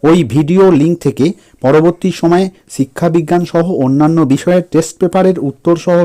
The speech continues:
সমাধানের ভিডিওগুলো দেখে নিতে পারবে। তাহলে প্রশ্নের উত্তরগুলো পরপর ভালো করে দেখে নাও।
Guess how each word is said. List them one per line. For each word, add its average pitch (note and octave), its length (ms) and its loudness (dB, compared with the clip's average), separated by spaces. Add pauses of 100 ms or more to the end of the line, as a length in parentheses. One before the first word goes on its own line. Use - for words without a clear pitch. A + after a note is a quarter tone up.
সমাধানের C#3 600 -2
ভিডিওগুলো D#3+ 480 2 (400)
দেখে C3 260 0
নিতে D#3+ 180 0 (120)
পারবে। F#2 300 -4 (1160)
তাহলে E3+ 340 2 (140)
প্রশ্নের F3+ 380 0 (100)
উত্তরগুলো F3+ 440 0 (140)
পরপর C#3 340 0 (100)
ভালো C#3 160 0 (100)
করে C#3 140 0 (440)
দেখে A2+ 260 -2
নাও। F2+ 140 -8